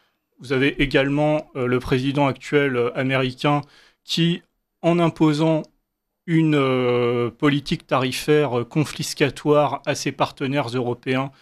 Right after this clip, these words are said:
a mis fin assez brutalement à la mondialisation libérale sur laquelle la classe mondialiste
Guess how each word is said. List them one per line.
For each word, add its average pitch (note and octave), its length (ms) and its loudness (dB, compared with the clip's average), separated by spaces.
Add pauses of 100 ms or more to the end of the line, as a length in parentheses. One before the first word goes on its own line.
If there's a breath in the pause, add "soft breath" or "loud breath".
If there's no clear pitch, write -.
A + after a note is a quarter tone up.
(240 soft breath)
a D3 140 2
mis E3 160 4
fin E3 400 0 (420)
assez C#3+ 220 0
brutalement C#3+ 680 0 (220 soft breath)
à D#3 80 4
la D#3 100 2
mondialisation C#3+ 960 -2
libérale D3+ 680 2 (400 soft breath)
sur D3 260 2
laquelle D3 600 0
la C3+ 160 -2
classe E3+ 380 -2
mondialiste C#3+ 800 -2